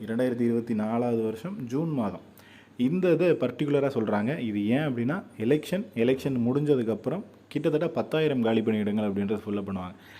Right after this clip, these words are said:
So, இதுல வந்து பார்த்தீங்க அப்படின்னா, என்னென்ன காலி பணியிடம் வரும் அப்படின்றது தான் நம்மளுடைய கேள்வி. So, மேக்ஸிமம் நூத்துக்கு நூறு சதவீதம் கோர்ட் அப்படின்றது வந்துரும். So, எம் ஹெச் சி அப்படின்றது கொடுத்துருவாங்க.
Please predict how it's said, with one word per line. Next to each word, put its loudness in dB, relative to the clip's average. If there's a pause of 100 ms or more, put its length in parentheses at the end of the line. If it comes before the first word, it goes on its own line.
(100)
So, 2
இதுல 2
வந்து 0
பார்த்தீங்க 0
அப்படின்னா, 2
என்னென்ன 0
காலி 0
பணியிடம் 0
வரும் -2
அப்படின்றது -4
தான் -2
நம்மளுடைய 0
கேள்வி. -2 (380)
So, -6
மேக்ஸிமம் -4
நூத்துக்கு -2
நூறு 2
சதவீதம் 0 (480)
கோர்ட் 2 (260)
அப்படின்றது -2 (120)
வந்துரும். 0 (760)
So, -4
எம் -2
ஹெச் 0
சி -4 (280)
அப்படின்றது -4 (100)
கொடுத்துருவாங்க. -2